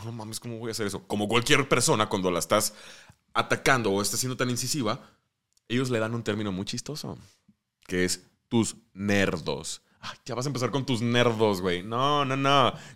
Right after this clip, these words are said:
Calla tu nerdo. Dile, "No, cállate. Yo puedo. Yo quiero. Salgo de mi zona de confort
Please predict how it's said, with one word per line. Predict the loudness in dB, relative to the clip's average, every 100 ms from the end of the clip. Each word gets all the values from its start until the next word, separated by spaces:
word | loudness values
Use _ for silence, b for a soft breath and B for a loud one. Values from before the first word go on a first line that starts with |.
| _
Calla | 4 6 6
tu | 4
nerdo. | 4 4 6 6 6
Dile, | 2 0
"No, | 0 0 0
cállate. | 2 2 0 0 -2 -4 -12 -14 -16 _ 0
Yo | 2 2
puedo. | 6 8 8 4 2 -6 _ _
Yo | -4 -4
quiero. | -2 0 2 2 0 0
Salgo | 2 4 4 4 4
de | 2
mi | 0
zona | 0 0
de | 0
confort | 0 2 2